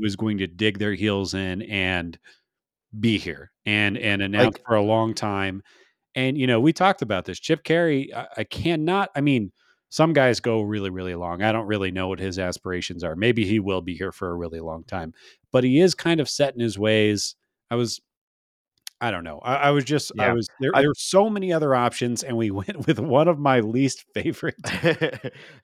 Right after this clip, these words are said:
Speaker 2: I
Speaker 1: And
Speaker 2: feel like
Speaker 1: here
Speaker 2: they
Speaker 1: we are.
Speaker 2: really should have considered, like, a scrappy podcast that had done, like, around forty-six episodes, forty-five
Speaker 1: <laughs>
Speaker 2: episodes at the time.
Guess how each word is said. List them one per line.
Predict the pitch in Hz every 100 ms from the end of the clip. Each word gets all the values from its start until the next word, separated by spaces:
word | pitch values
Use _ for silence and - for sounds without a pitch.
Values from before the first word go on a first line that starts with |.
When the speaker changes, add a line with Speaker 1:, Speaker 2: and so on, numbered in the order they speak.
| -
Speaker 2:
I |
Speaker 1:
And | 151 131 120
Speaker 2:
feel | 117
like | 117
Speaker 1:
here | 110
Speaker 2:
they | 98
Speaker 1:
we | 85
are. |
Speaker 2:
really | 170 180 170
should | 165 - 160
have | 156 156 -
considered, | 135 123 127 120 123 127
like, | 110 101 -
a |
scrappy | - - - 123 139 - 139 135
podcast | - 120 120 120 - 123 117 117 -
that | 92
had | 101 101
done, | 95 101 101 98
like, | 95 90
around | 101 101 104 98
forty-six | 107 117 120 123 - 110
episodes, | - 113 - 113 104 104 101
forty-five | - 110 110 107 104 104
Speaker 1:
<laughs> | 98
Speaker 2:
episodes | 95 269 101 98
at | 95 -
the |
time. | - 104 101 101 101 98